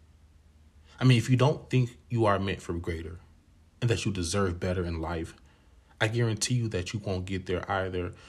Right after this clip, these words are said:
You won't get any of those because that mindset is in the way of you thinking about your identity.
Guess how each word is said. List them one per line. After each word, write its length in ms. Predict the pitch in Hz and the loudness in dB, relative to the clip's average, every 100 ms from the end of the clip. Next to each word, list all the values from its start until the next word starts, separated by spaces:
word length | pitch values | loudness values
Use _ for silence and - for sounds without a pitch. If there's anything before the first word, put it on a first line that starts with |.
| - - | -14 -4
You 0 | |
won't 220 | 110 101 | -2 -2
get 200 | 95 110 | -2 0
any 140 | 117 | -2
of 200 | 110 92 | -2 -2
those 280 | 90 87 90 | -2 -2 -2
because 480 | 90 90 95 87 87 - - | -4 -4 -2 -2 -4 -12 -4
that 160 | 107 95 | -4 0
mindset 580 | 107 110 107 - 98 | 0 2 0 -2 -4
is 100 | 90 | -4
in 80 | 90 | -4
the 100 | 90 | -6
way 440 | 82 82 127 110 - - _ _ _ _ _ _ - _ - | -4 0 2 2 -2 -14 _ _ _ _ _ _ -20 _ -8
of 160 | 101 101 | -6 -6
you 80 | 104 | -6
thinking 380 | 95 107 - | -2 -2 -2
about 360 | 90 87 82 - | -4 -2 -4 -4
your 100 | 82 | -6
identity. 640 | 78 80 110 135 131 92 | -6 -4 -6 -6 -12 -12